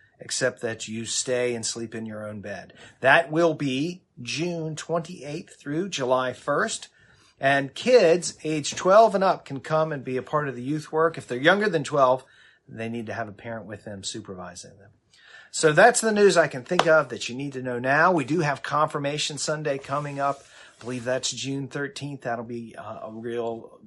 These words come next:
great thing to celebrate together. We have some wonderful young people, uh, in this church. With that, I'll say I look forward to seeing you soon, one way or another.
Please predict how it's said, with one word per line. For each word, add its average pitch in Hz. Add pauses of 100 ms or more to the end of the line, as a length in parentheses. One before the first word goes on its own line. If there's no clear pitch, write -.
(100)
great 139
thing 135
to -
celebrate 127
together. 123
We 131
have 117
some 120
wonderful 156
young 120
people, 104 (480)
uh, 104
in 104
this 101
church. - (540)
With 131
that, 220
I'll 147
say 165
I 139
look 165
forward 170
to 156
seeing 175
you 180
soon, 185
one 190
way 190
or 175
another. 107